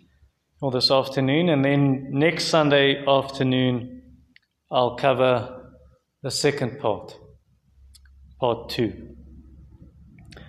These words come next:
because it's just too much to squeeze into one message. So our series, we're continuing then, marriage and family,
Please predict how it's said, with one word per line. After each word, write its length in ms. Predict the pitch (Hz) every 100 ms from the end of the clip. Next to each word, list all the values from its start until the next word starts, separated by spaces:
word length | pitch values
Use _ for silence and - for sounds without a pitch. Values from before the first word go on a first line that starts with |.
| -
because 300 | 147 - 147
it's 120 | 120 -
just 340 | 160 156 -
too 140 | 156 143
much 500 | 139 131 - - -
to 240 | 127 120
squeeze 440 | - - 135 131
into 280 | 127 123 127
one 260 | 123 123 120
message. 720 | 147 151 180 165 - - - - - - - - - - - - - - - - - - - - -
So 480 | - 139 139 135 135
our 400 | 127 123 120 113
series, 880 | - 180 185 190 185 185 - - -
we're 100 | 135
continuing 600 | - 127 151 151 151 151
then, 180 | 139 135
marriage 300 | 127 135 123
and 160 | 120 123
family, 800 | 185 202 202 202 202 190 -